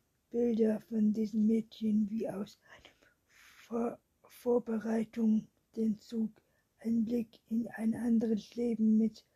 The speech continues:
einem normalen Job, Freundin, dann war sie tagelang aus dem Gleichgewicht.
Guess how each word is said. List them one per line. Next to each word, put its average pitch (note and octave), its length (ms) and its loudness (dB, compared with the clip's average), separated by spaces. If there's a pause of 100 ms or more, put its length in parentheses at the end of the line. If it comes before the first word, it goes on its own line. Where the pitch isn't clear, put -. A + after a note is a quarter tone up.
(300)
einem A3 260 4
normalen A3 800 4
Job, A3 240 -2 (680)
Freundin, G#3+ 720 4
dann A3 460 2
war G#3+ 300 0
sie A3 340 -6 (500)
tagelang A3 600 0
aus A3 360 -6 (120)
dem A3 320 -2
Gleichgewicht. G#3+ 880 -8